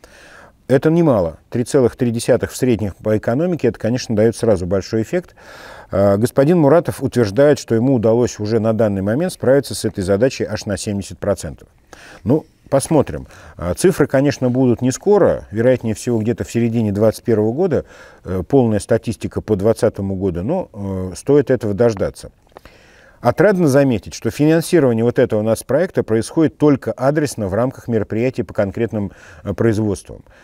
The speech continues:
То есть, по сути, схема финансирования вот этого нацпроекта, конечно же, не позволяет вообще украсть денег. Вот это отрадно. Может быть, поэтому этот нацпроект так широко не обсуждается и как-то, значит, э, вообще не разжевывается в, э,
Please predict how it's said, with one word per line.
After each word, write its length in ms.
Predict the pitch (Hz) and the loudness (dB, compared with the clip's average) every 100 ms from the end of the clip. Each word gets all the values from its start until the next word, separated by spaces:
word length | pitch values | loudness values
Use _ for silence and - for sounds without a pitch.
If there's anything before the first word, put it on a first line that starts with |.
| _ | _
То 100 | 135 | 2
есть, 180 | 131 - - | 2 2 -10
по 120 | - 120 | -2 -2
сути, 480 | 170 202 - 82 - - | 0 -4 -2 -4 -6 -18
схема 360 | - - 139 117 | -8 -2 0 0
финансирования 640 | 120 147 120 151 120 101 | 0 0 2 2 2 0
вот 160 | 110 131 | -2 0
этого 260 | 113 98 | 0 -2
нацпроекта, 600 | 101 98 - 123 170 - | -4 -6 0 0 0 -4
конечно 420 | - 104 131 - | -6 -4 -4 -6
же, 120 | 92 104 | -6 -2
не 160 | 123 | -4
позволяет 560 | 104 95 101 113 143 - | -2 -2 0 2 2 0
вообще 260 | 95 - | -2 0
украсть 340 | 131 92 104 92 | -4 -2 -6 -4
денег. 320 | 87 69 - _ _ _ _ _ _ - - - | -8 -10 -14 _ _ _ _ _ _ -20 -20 -6
Вот 160 | 95 | 0
это 220 | 151 135 117 | 2 4 4
отрадно. 480 | 113 101 71 69 _ - | 4 2 2 -12 _ -2
Может 220 | 117 131 | -2 0
быть, 160 | 123 | -2
поэтому 400 | 135 147 151 120 | 2 2 2 0
этот 220 | 107 104 113 | 0 0 -2
нацпроект 500 | 110 - 113 101 - | -4 0 0 0 -2
так 160 | 101 | -4
широко 380 | - 113 113 110 | 0 0 0 -2
не 80 | 98 | -2
обсуждается 720 | 92 107 95 123 143 - 101 - - - | -4 -6 -2 0 0 -4 -8 -10 -20 -10
и 80 | 101 | -4
как-то, 280 | - - 98 | -4 -4 -4
значит, 380 | 113 101 98 95 | -4 -4 -8 -8
э, 140 | 92 | -8
вообще 480 | 104 107 110 - 104 | -10 -2 -2 -2 -2
не 120 | 107 | 0
разжевывается 840 | 110 110 113 110 98 92 - 87 - - | 2 2 4 2 2 -4 -4 -8 -10 -14
в, 480 | 92 90 92 98 82 - - - - | -10 -6 -2 -2 -4 -12 -20 -20 -14
э, 200 | 82 | -10